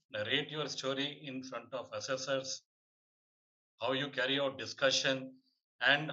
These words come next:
how much you contribute to, towards the common story or the group story। तो जो बच्चों को, जो मेरी सलाह है कि उन लोगों को कम से कम पूरी पिक्चर ध्यान से देखनी चाहिए। आपको जो थर्टी सेकंड्स का टाइम दिया जाता है, इसके अंदर में पूरी पिक्चर को ध्यान से देखें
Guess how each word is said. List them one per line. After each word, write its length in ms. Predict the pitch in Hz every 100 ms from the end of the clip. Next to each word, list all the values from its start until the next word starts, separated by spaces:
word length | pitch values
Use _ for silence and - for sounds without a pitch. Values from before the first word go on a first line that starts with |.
| -
how 80 | 156
much 300 | 165 180 -
you 80 | 180
contribute 800 | 135 135 127 147 156 196 156 - - _ _ _ _ _
to, 100 | 135 143 143
towards 400 | 131 131 131 -
the 140 | 147 180 - _ -
common 320 | 131 131 131
story 380 | 127 110 104 104
or 120 | 110
the 160 | 120 -
group 220 | 135 131 -
story। 340 | - 107 92 - -
तो 240 | - - -
जो 220 | 127 135 135 131
बच्चों 280 | 120 - 185
को, 240 | 180 175
जो 180 | 156 156
मेरी 480 | 143 147 151 156 -
सलाह 400 | - 120 117 143 139
है 140 | 147
कि 260 | 139 147 160 - _ _ _
उन 120 | 131 139
लोगों 220 | 151 156
को 220 | 156 135
कम 180 | 135 131
से 160 | 165
कम 140 | 151 165
पूरी 440 | - - 147 170
पिक्चर 360 | 160 139 - 156
ध्यान 560 | - 101 120 143 160
से 200 | 156 139
देखनी 560 | 123 107 - _ _ _
चाहिए। 200 | - - _ _ _ _ _ 110
आपको 280 | 117 131
जो 400 | 131 131 127 127 -
थर्टी 240 | 107 139
सेकंड्स 420 | 127 120 - 135 -
का 100 | 127
टाइम 360 | 123 120 135
दिया 180 | 127 123
जाता 400 | 113 117 135 127
है, 60 | 135
इसके 180 | -
अंदर 180 | 131 131
में 140 | 135 131
पूरी 180 | 131 131
पिक्चर 280 | 131 -
को 140 | 131 113
ध्यान 320 | - 110 131
से 140 | 131
देखें 580 | 127 123 - 156 160 -